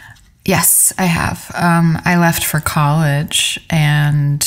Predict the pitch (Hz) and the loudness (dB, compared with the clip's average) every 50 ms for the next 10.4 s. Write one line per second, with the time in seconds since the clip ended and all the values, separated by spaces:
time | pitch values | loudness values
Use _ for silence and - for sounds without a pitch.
0 | - - - - - - 170 160 156 151 151 - - 160 156 151 - 160 151 147 | -4 -4 -6 -8 -6 -2 -2 0 0 -2 -2 -2 -2 -2 0 0 0 0 0 0
1 | 143 139 135 - - 139 139 139 135 135 139 139 139 139 135 135 135 131 131 - | 0 0 -2 -2 -2 -2 -2 -2 -2 -2 -2 -2 -2 -2 -2 -2 -2 -4 -4 -6
2 | 147 151 - - - - - - - - 151 - - - - - - - - - | -6 -6 -6 -6 -8 -8 -8 -6 -4 -2 -2 -2 -2 -2 -4 -6 -10 -10 -8 -6
3 | 151 151 - - 135 139 143 131 - - - - - _ - - - - - - | -6 -4 -4 -4 -4 -4 -4 -4 -4 -6 -8 -12 -18 _ -20 -20 -20 -18 -20 -20
4 | - - - - - - - - - - _ _ _ - - 160 151 147 143 135 | -20 -20 -20 -20 -20 -20 -20 -20 -20 -20 _ _ _ -2 0 0 2 2 0 0
5 | 135 135 - - - 170 143 - - - - - 156 156 151 151 147 147 139 143 | -2 -6 -6 -4 -2 -2 -2 -2 -4 -8 -6 -2 0 2 2 2 2 0 -2 -4
6 | 143 - - - - - _ _ _ _ _ _ _ - 160 151 143 139 143 - | -6 -10 -12 -12 -16 -20 _ _ _ _ _ _ _ -4 -2 -2 -2 -2 -2 -4
7 | - - - - - - 151 - - 147 151 151 151 - - - - - - - | -4 -4 -4 -4 -4 -4 -6 -6 -4 -4 -4 -4 -4 -6 -6 -6 -6 -6 -6 -6
8 | - - - - 160 165 165 151 151 147 147 147 147 156 156 156 - - - 151 | -8 -8 -8 -6 -4 -4 -4 -4 -4 -4 -4 -4 -4 -4 -6 -6 -8 -8 -6 -6
9 | 151 156 151 - 170 151 151 147 147 147 147 151 - - 160 165 156 156 151 151 | -6 -4 -4 -4 -4 -4 -4 -4 -4 -4 -4 -6 -6 -6 -6 -6 -4 -4 -4 -4
10 | 143 - - - - - - | -6 -6 -6 -8 -8 -10 -14